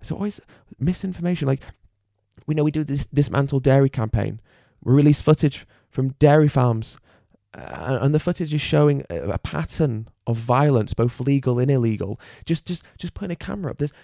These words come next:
there's, th-, it couldn't be any, a-, any more objective. A camera goes up. The people working there do not know the camera's there.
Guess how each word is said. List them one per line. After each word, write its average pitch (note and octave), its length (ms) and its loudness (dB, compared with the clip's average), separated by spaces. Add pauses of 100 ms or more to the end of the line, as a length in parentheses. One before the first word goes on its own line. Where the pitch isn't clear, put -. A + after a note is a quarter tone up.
there's, E3 120 -10
th-, - 240 -4
it D#3+ 180 -2
couldn't - 400 -10
be F2 380 -6 (640)
any, D#3 440 -2 (140)
a-, - 160 -10
any C#3+ 180 0
more C#3 260 0
objective. - 600 -10 (580)
A - 40 -4
camera F#3+ 400 -2
goes D3+ 260 0
up. A2 260 -6 (580)
The - 100 -4
people F3+ 280 -4
working D#3 340 2
there C#3 100 2
do C#3 160 -2
not D3 260 -2
know C#3+ 160 2
the C3+ 100 0
camera's C#3+ 440 -6
there. - 240 -10